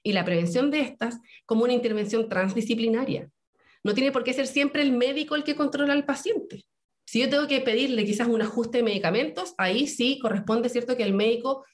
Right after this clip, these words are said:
derivarlo para que lo evalúe. Pero puede ser un programa en que estemos todos trabajando y todos vamos haciendo,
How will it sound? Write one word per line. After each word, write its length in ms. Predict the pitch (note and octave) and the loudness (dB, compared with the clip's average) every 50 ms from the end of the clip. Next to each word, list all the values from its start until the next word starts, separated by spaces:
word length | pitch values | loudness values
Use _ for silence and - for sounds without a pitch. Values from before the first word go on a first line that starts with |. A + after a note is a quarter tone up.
| _ _ - | _ _ -8
derivarlo 560 | - F3 G3 F3+ F3+ F3+ F#3+ F#3 G#3 A3 A#3+ | -4 -2 0 0 2 2 2 2 2 2 0
para 200 | A3+ A3+ G#3 G3 | 0 0 0 0
que 100 | F3+ F#3 | 0 0
lo 80 | F3+ F3 | 0 0
evalúe. 480 | E3 D#3+ E3 G#3 C4 A#3+ F3 D3+ D#3 D#3+ - - - - _ - | 2 2 2 2 2 0 0 -2 -4 -6 -14 -18 -20 -16 _ -2
Pero 200 | - G#3+ G#3+ G#3 | 0 0 0 2
puede 220 | A3 C4 C#4+ E4 | 2 0 0 0
ser 140 | D#4+ E4 D#4 | -2 -2 -2
un 140 | D#4+ D#4+ D4+ | 0 0 0
programa 720 | D4 C4 B3 A#3 B3 C4 C4 C4 C4 C4+ D4 D#4+ - - _ _ _ _ - | 2 0 2 2 2 2 2 2 2 0 -2 -2 -6 -14 _ _ _ _ -2
en 140 | A3+ A3+ A3+ | 0 0 0
que 60 | A3+ | -2
estemos 420 | A3 A3 - B3+ C4 A#3+ - - | -4 -2 -2 -2 -2 -2 -4 -2
todos 240 | - E4+ G4 G4+ G4+ | 0 0 0 0 0
trabajando 600 | G4 F#4+ E4+ E4 D4 - - A#3 A3 G#3+ G#3+ G#3+ | 0 0 0 0 0 0 0 0 2 2 0 0
y 80 | G#3+ G#3+ | 0 0
todos 240 | C#4+ E4 F4+ E4+ | -2 -2 -2 0
vamos 260 | D#4+ D#4 D#4 D#4+ D#4 D4+ | 0 0 0 0 0 -2
haciendo, 540 | C#4+ - C#4 C#4 C#4 C4+ C4+ C4+ C4+ C4+ | -2 0 2 2 2 2 2 0 -2 -6